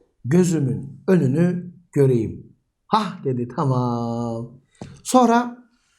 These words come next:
yıllar öncesinde buluverdi kendini ve gülümsedi. Anlatmaya başladı. Sanki biri onu dinliyormuş gibi anlatıyordu. Çocukken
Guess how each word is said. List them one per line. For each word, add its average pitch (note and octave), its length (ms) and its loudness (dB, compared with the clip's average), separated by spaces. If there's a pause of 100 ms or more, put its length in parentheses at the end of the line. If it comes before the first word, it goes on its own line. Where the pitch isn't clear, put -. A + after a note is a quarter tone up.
(200)
yıllar G#3+ 520 2
öncesinde D#3 1200 -2
buluverdi B2+ 600 0
kendini G2 760 -8 (760)
ve A#3 400 -2 (300)
gülümsedi. E3+ 840 0 (800)
Anlatmaya A3+ 560 2
başladı. G2+ 640 -6 (400)
Sanki A3 800 0 (140)
biri A3+ 380 2
onu F#3+ 300 2
dinliyormuş F#3+ 920 2
gibi F#3 600 -2 (240)
anlatıyordu. A#2+ 800 -4 (880)
Çocukken D3+ 840 0